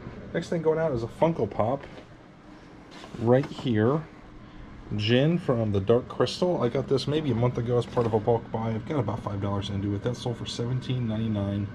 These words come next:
plus shipping. I sold a glove in, let's see, I guess C forty-one. It was a little inventory code that said C three. This is a Dudley brand. I think this might be the first Dudley I've ever sold. It's not a very common glove.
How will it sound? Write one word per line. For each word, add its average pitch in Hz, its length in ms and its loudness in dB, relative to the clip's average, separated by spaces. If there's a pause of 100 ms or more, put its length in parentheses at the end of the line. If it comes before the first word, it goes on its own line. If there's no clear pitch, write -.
(140)
plus 104 160 -4
shipping. - 280 -10 (240)
I - 60 -6
sold 160 500 6
a 117 40 2
glove 147 760 2
in, 113 500 2 (760)
let's - 140 -8
see, 98 260 0
I 101 60 0
guess 113 180 0
C - 160 0
forty-one. 107 560 2
It 98 60 -2
was 107 100 -2
a 127 60 4
little 127 140 4
inventory 104 520 2
code 98 220 0
that 95 80 -6
said 95 180 -2
C 104 220 -2
three. 101 500 0 (640)
This 147 180 0
is 113 180 4
a 101 60 6
Dudley 123 420 6
brand. 170 480 2 (300)
I - 40 -10
think 214 100 -2
this 220 160 2
might 151 160 0
be 131 80 6
the 107 60 8
first - 380 0
Dudley 107 380 4
I've 98 160 0
ever 113 240 2
sold. 98 500 2 (140)
It's - 180 -8
not 147 200 0
a - 20 2
very 127 220 4
common 120 380 2
glove. 104 400 4